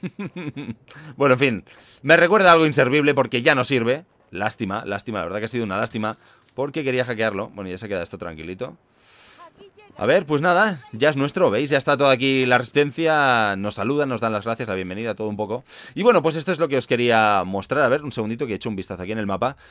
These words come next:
Tenemos... a ver, esta... Vale, tenemos este pueblo, que habría que liberarlo también, pero eso ya, si os gusta y os apetece, pues ya lo haremos en el siguiente vídeo.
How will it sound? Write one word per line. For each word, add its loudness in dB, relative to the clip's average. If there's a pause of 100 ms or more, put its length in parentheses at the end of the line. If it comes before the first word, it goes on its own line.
(120)
Tenemos... -4
a -6
ver, -6
esta... -12 (140)
Vale, -14
tenemos -8
este -2
pueblo, -2 (360)
que -8
habría -4
que -6
liberarlo -2
también, -6
pero -4
eso -4
ya, 4 (220)
si 0
os 4
gusta -4
y 0
os -4
apetece, -2
pues -10
ya -8
lo -2
haremos -2
en -8
el -12
siguiente -6
vídeo. -10